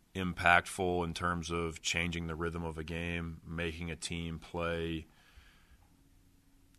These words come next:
a different style than they wanted to. Um, you know, I guess the two that were probably most notable for us later in the year were Sacramento and Denver, where they just, whether they played well or not,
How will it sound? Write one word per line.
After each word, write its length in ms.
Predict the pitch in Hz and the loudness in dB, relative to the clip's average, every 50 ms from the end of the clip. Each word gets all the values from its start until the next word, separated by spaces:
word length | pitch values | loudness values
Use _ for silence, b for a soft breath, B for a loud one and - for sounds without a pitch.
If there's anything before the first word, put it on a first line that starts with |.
| - - | -4 -2
a 120 | 82 82 | 0 0
different 400 | 76 76 85 82 - - 85 80 | 0 0 -2 -2 -2 -2 -2 0
style 600 | - - - - 78 73 78 78 80 82 85 90 95 | 0 -2 0 0 2 2 2 2 2 0 0 -2 -2
than 160 | 95 85 87 | -4 -4 -4
they 140 | 90 90 90 | -2 -2 -4
wanted 420 | 90 90 87 92 92 90 92 92 | -4 -4 -4 -4 -4 -4 -6 -6
to. 320 | - - 101 101 101 110 117 - - - - 92 | -6 -6 -6 -6 -6 -8 -10 -14 -20 -20 -14 -10
Um, 640 | 87 82 82 80 78 78 78 78 78 78 76 76 82 - - - - | -8 -6 -6 -6 -6 -8 -8 -8 -8 -10 -10 -12 -14 -16 -20 -14 -8
you 120 | 90 92 82 | -6 -4 -2
know, 340 | 78 78 80 80 80 73 - - - - - - - - | -2 -2 -2 -4 -4 -8 -10 -16 -20 -20 -20 -20 -14 -8
I 80 | - 85 | -6 -4
guess 140 | 85 85 - | -2 -2 -2
the 120 | - 87 | -2 -2
two 280 | - - - 98 92 90 | -2 0 2 2 2 2
that 80 | 85 | 2
were 80 | 82 82 | 0 0
probably 280 | - 95 87 87 87 85 | 0 2 2 2 2 2
most 280 | 85 85 82 - - | 0 0 -2 -2 -2
notable 360 | 80 82 85 87 87 82 85 | 0 0 0 0 0 -2 -4
for 200 | 80 - - 87 | -6 -4 -4 -4
us 200 | 85 82 - - | -2 -2 -2 -4
later 320 | 90 85 85 87 85 85 82 | -2 -2 -2 0 0 -2 -2
in 100 | 82 80 | -2 -4
the 80 | 78 | -4
year 300 | 78 78 80 82 85 90 | -4 -2 -2 0 0 0
were 160 | 85 82 78 80 | 0 -2 0 0
Sacramento 680 | - - 82 82 82 - 82 82 82 82 85 82 82 | 0 2 2 0 0 -2 -4 -6 -4 -2 -2 -2 -2
and 160 | 78 76 73 | -4 -4 -6
Denver, 440 | 71 82 82 80 76 78 78 - - B B B B B B B B B B B B B B B B B B B B B B B | -6 -6 -6 -6 -6 -6 -8 -8 -10 B B B B B B B B B B B B B B B B B B B B B B B
where 180 | - 87 85 85 | 0 2 2 4
they 160 | 87 87 87 | 4 2 2
just, 460 | 87 87 95 95 92 - - - - - - _ - - - - - | 2 2 2 4 4 4 4 2 2 -2 -8 _ -20 -20 -20 -16 -10
whether 360 | - - 98 98 98 98 95 | -2 4 4 6 6 6 6
they 180 | 92 95 95 92 | 6 4 4 2
played 480 | - - - - - 104 104 104 101 | 2 -2 -4 2 4 6 8 8 6
well 320 | 95 92 95 95 95 92 90 | 6 4 4 6 6 4 4
or 120 | 82 78 | 2 0
not, 520 | 78 78 82 90 90 82 78 78 78 78 | -2 0 2 2 2 2 2 0 -2 -4